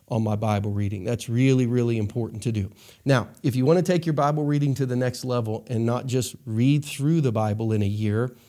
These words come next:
but really begin to learn the Bible in a year, um, I would challenge you to get a study Bible. Um, now, I have read through about fifteen different study Bibles.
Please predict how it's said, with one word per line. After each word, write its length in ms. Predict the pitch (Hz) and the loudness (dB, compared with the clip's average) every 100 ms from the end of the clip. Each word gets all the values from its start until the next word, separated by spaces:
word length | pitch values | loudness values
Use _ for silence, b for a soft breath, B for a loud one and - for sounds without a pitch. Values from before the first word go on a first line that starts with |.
| B B | B B
but 120 | 127 | -4
really 260 | 135 139 135 | 2 2 4
begin 320 | 131 131 120 | 2 2 0
to 100 | 127 | 0
learn 560 | 113 117 131 165 175 | 0 0 0 0 0
the 100 | 127 | -2
Bible 380 | 117 113 110 113 | -2 0 0 0
in 100 | 110 | 0
a 40 | 107 | 2
year, 360 | 107 107 110 107 B B | 2 2 0 -4 B B
um, 300 | 120 110 110 | -2 0 0
I 80 | 117 | 0
would 160 | 135 131 | 2 2
challenge 460 | - 131 139 135 | 2 2 2 2
you 80 | 131 | 0
to 80 | 123 | -2
get 120 | 120 | -2
a 60 | 110 | -4
study 460 | - - 120 101 | -6 -4 -2 -2
Bible. 420 | 98 104 101 104 - B B B B | -2 -4 -6 -10 -16 B B B B
Um, 480 | 104 98 98 - - | -4 -2 -2 -6 -6
now, 300 | 120 113 107 | -2 -2 -2
I 180 | 120 139 | 2 6
have 200 | 143 117 | 6 4
read 260 | 131 139 135 | 2 0 -2
through 380 | 135 143 147 | -2 2 2
about 240 | 135 117 - | 2 -2 -6
fifteen 640 | - - 151 - - 147 | -8 -2 -2 -2 -4 -2
different 240 | 135 117 110 | -2 -4 -4
study 300 | - 143 139 | -2 0 2
Bibles. 500 | 131 127 123 123 | 2 2 2 0